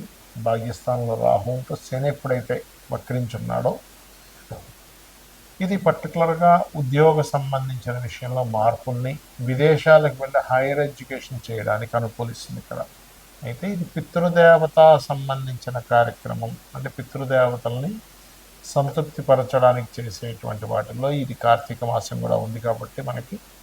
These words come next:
ఇక్కడ మీరు పర్టికులర్గా ఏదైతే పితృతర్పణాలు,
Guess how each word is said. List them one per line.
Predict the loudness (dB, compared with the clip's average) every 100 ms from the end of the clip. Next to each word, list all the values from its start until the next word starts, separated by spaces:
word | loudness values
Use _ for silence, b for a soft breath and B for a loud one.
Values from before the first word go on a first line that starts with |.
| -20 -20 -20 -20 -14
ఇక్కడ | -2 2 4
మీరు | 4 2 0 -2 -4
పర్టికులర్గా | -4 -6 -4 -2 6 6 6 0 -16 -20 -20 -20 -20 -20 -20 -20 -20 -20 -12 -4
ఏదైతే | -4 -2
పితృతర్పణాలు, | -4 -6 -8 -4 0 0 0 -4 -2 -2 -4